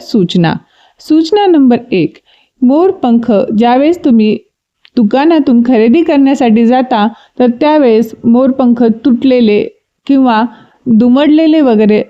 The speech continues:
तसे अजिबात नसावे. मोरपंख जर समजा आपल्याकडून चुकून खाली पडले, तर ते लगेच उचलून वर ठेवावे. शक्यतो त्या मोरपंखाला खाली पडू देऊ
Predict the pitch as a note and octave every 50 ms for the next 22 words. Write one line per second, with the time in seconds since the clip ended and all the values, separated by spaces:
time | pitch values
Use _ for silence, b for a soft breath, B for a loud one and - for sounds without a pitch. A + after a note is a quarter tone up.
0 | - - B3+ B3+ B3 - D4+ - - - G#3+ A3 G#3 A3+ G#3 G3 G3+ G#3 G#3+ G#3+
1 | - A#3+ G#3+ G3 E3+ - F#3+ E3 D#3 D#3 D#3+ E3+ - _ _ _ _ - - A#3+
2 | B3 C4 C4+ C4+ C4+ C#4+ C4+ C4 B3 - B3 G#3 - G3+ G3 A3+ A#3 A3+ G3 -
3 | - - B3+ A#3+ A#3 C#4 C4 A3 G#3+ G#3+ B3 A#3+ B3 A#3+ C#4 B3 A3 A#3 A3 A3+
4 | B3 A#3+ D4+ D#4+ D#4+ D#4+ - - - G#3 A3+ B3+ D4 C4+ B3+ G#3 G3 F#3+ F3+ F3+
5 | G3+ B B B B - D4 C#4+ C#4 C#4+ - B3+ A3 G#3 - - A#3+ A#3+ B3 B3
6 | B3 E4+ F4 F4 - - - A#3+ G#3 G3+ C#4+ C#4+ D4+ C4+ A#3+ A3+ G#3+ G#3+ G#3+ A3
7 | A3 G#3+ G3+ G#3 G3+ F#3+ F#3 F#3 F3+ F3+ F3+ F3 - C#4 C#4 - G4 D#4+ D#4+ F#4
8 | F#4 F4+ - C4 B3 B3+ B3 A#3 A3+ A3 G3+ A3+ A3+ A#3 A#3 A#3 C#4 C4 A#3 G3
9 | F#3+ G3+ - - B3 A3 G#3+ A#3+ D4 D4+ - A#3+ G3+ G3+ G#3+ G3 F#3+ F#3+ F#3+ F3+